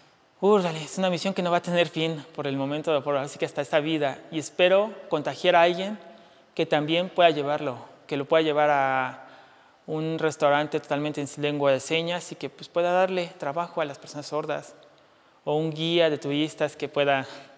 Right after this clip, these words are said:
que pueda ayudar a la población sorda,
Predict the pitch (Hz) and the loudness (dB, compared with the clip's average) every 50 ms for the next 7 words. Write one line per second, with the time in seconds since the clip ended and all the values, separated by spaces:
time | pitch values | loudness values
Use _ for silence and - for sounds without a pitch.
0 | - - _ _ _ _ _ _ _ _ _ _ _ _ _ _ _ _ _ _ | -20 -20 _ _ _ _ _ _ _ _ _ _ _ _ _ _ _ _ _ _
1 | _ _ _ _ _ _ _ _ _ _ - _ - 156 147 - 160 156 156 151 | _ _ _ _ _ _ _ _ _ _ -16 _ -6 -4 0 4 4 4 4 4
2 | 143 139 143 147 147 143 135 131 131 127 123 123 120 120 120 131 - - 143 - | 4 6 6 8 8 8 6 6 4 2 2 0 -2 -4 -6 -8 -10 -12 -10 -6
3 | - 143 139 131 - 156 143 - 165 165 170 160 156 147 143 | -4 -4 -4 -4 -6 -8 -4 0 0 0 2 0 -2 -4 -6